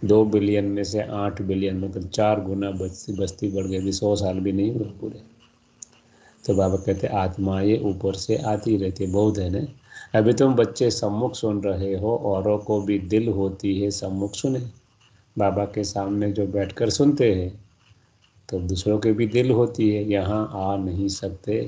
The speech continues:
क्यों? बांधे लिया है। और कोई भी सत्संगों में जाने के लिए कभी किसको मना नहीं करते,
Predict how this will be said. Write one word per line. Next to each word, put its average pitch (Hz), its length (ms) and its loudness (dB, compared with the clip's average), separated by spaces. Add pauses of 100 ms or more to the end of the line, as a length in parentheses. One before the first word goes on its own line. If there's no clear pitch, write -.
(100)
क्यों? 131 340 2
बांधे 90 360 0
लिया 98 260 0
है। - 320 -12 (920)
और 117 160 8
कोई 117 240 4
भी 135 160 4
सत्संगों 110 640 2
में 113 260 0
जाने 101 360 0
के 107 180 -2
लिए 104 240 -2
कभी 101 420 -2
किसको 101 580 -4
मना 92 360 -2
नहीं 95 300 -4
करते, 92 440 -12